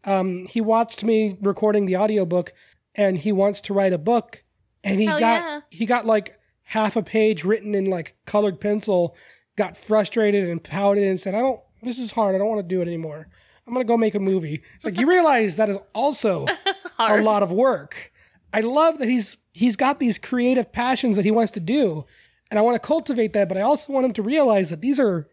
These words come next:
Speaker 1: these things are hard to do. They
Speaker 2: Well,
Speaker 1: require a lot of work.
Speaker 2: You gotta, you gotta tell him, you gotta, like, encourage him to keep try-, uh, to keep going. Like,
Speaker 1: Yeah.
Speaker 2: like, just, okay.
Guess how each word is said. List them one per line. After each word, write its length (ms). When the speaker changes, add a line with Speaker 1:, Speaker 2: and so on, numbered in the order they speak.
Speaker 1:
these 160
things 240
are 60
hard 420
to 60
do. 460
They 80
Speaker 2:
Well, 140
Speaker 1:
require 300
a 80
lot 200
of 60
work. 420
Speaker 2:
You 140
gotta, 500
you 100
gotta 240
tell 380
him, 400
you 120
gotta, 220
like, 200
encourage 540
him 340
to 120
keep 320
try-, 420
uh, 60
to 180
keep 280
going. 420
Like, 280
Speaker 1:
Yeah. 340
Speaker 2:
like, 180
just, 260
okay. 380